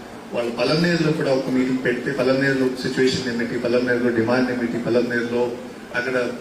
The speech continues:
లేబర్ దొరుకుతుంది లేదా. So ఈ సందర్భంగా కూడా ఈసారి మనం పలమనేరులో ఈ మీటింగ్ పెట్టడం జరుగుతుంది.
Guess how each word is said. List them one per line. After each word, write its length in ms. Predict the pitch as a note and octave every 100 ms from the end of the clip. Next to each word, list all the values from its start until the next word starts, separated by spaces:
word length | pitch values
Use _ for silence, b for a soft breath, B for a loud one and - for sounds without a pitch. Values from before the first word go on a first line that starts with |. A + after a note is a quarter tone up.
| -
లేబర్ 340 | A#2 C3+ D3+
దొరుకుతుంది 520 | B2+ B2+ B2+ B2+ A#2 A#2+
లేదా. 340 | A2+ A2 - - - - - - - - - -
So 60 |
ఈ 100 | C3+
సందర్భంగా 600 | D#3 D#3+ - C3 C3 C3
కూడా 520 | B2+ C3+ F#3 - - B2
ఈసారి 340 | B2+ A#2+ B2
మనం 180 | B2+ A#2+
పలమనేరులో 460 | A2+ A#2 A#2 A2+ A2
ఈ 140 | A2
మీటింగ్ 220 | G#2+ A2
పెట్టడం 240 | G2+ - G2
జరుగుతుంది. 500 | F#2+ F#2 - -